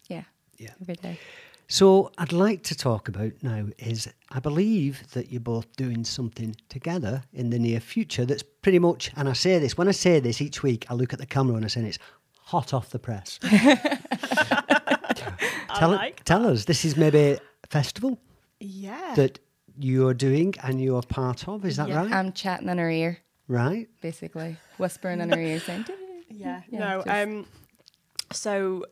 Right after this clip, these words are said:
Speaker 3: like I was saying, the, the people that I'm wa-, trying to want to reach are people that aren't necessarily into, I'm getting, you can tell I'm getting excited 'cause I'm getting like this now in my hands.
Speaker 2: Yeah,
Speaker 3: Um,
Speaker 2: gesticulate.
Speaker 3: I know, I
Speaker 2: You
Speaker 3: am.
Speaker 2: Yes,
Speaker 3: Um,
Speaker 2: yes.
Speaker 3: so it's basically,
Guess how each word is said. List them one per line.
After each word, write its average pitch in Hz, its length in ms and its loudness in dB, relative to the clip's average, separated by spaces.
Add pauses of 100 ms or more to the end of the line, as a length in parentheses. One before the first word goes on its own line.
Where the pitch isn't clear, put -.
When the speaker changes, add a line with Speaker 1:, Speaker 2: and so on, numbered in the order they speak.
(680)
Speaker 3:
like 214 220 -6
I 233 40 -6
was 208 100 -6
saying, 175 320 -6
the, 185 160 -8
the 196 80 -14 (340)
people 233 300 -8
that 190 80 -2
I'm 190 80 -6
wa-, 185 160 -6
trying 185 240 -8
to 185 100 -16
want 180 200 -8
to 185 100 -16
reach 214 300 -10
are - 40 -16
people 180 420 -14
that 170 100 -12
aren't 185 200 -4
necessarily 185 760 -10 (360)
into, 190 420 -8
I'm 180 60 -8
getting, 220 240 -4 (160)
you 208 60 -16
can 226 140 -10
tell 226 160 -10
I'm 240 60 -10
getting 190 140 -8
excited 196 340 -8
'cause - 80 -20
I'm 202 60 -12
getting 202 200 -12
like 196 100 -14
this 202 180 -12
now 196 80 -14
in 185 80 -10
my 196 60 -10
hands. 185 340 -12
Speaker 2:
Yeah, 175 560 2
Speaker 3:
Um, 208 160 -8
Speaker 2:
gesticulate. 180 600 2
Speaker 3:
I 117 120 0
know, - 80 0
I 156 140 -2
Speaker 2:
You - 60 0
Speaker 3:
am. 311 240 -6
Speaker 2:
Yes, 170 420 -2
Speaker 3:
Um, 220 300 0
Speaker 2:
yes. 139 140 -10
Speaker 3:
so 233 200 -6 (640)
it's 139 180 -6
basically, 175 680 -8